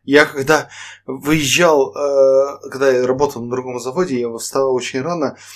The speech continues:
У меня, э, я жил в конце Садовой. Там через пролив был завод Степана Разина. Ты выходишь,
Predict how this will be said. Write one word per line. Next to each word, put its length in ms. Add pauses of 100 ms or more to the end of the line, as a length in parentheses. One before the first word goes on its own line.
(300)
У 60
меня, 640
э, 400 (140)
я 240
жил 220
в 80
конце 320
Садовой. 580 (160)
Там 300 (160)
через 580 (160)
пролив 440 (320)
был 180
завод 320
Степана 560
Разина. 540 (440)
Ты 100
выходишь, 840